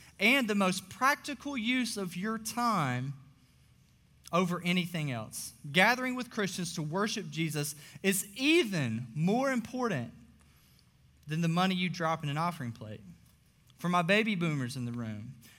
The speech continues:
there's no more respectable and dignifying moment than the time spent together with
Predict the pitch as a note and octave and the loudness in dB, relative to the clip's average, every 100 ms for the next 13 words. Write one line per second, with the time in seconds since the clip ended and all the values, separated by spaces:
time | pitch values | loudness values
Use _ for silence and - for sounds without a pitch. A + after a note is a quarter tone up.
0 | - E3 E3 E3 D#3+ F#3+ A#3 C4 A3+ G#3+ | -4 -2 -2 0 2 4 4 2 2 2
1 | F#3 D#3+ D#3+ - - - G#3+ A#3 - D3+ | 0 -2 -2 -4 -6 2 2 4 -2 -4
2 | C3 A#2+ B2 - - - D3+ C#3+ C3+ G3 | -4 -4 -6 -10 -20 -6 -2 -2 2 2
3 | A#3 B3 A3+ - G3+ G3 G3 F#3+ F3 F#3 | 2 0 -2 -2 0 2 2 0 2 2
4 | G3+ D#3+ A#2+ C3+ - - F3 F3 E3 - | 2 0 -2 -6 -16 -4 -2 0 -2 -2
5 | G#3+ G#3 F#3+ E3 - - A3 A#3+ A#3+ - | 2 2 2 0 -4 -4 0 0 -2 -4
6 | B3 F3+ A3 G#3+ D3 A#2+ B2 - - E3 | -4 2 4 4 2 -2 -4 -10 -12 -6
7 | F3+ | -6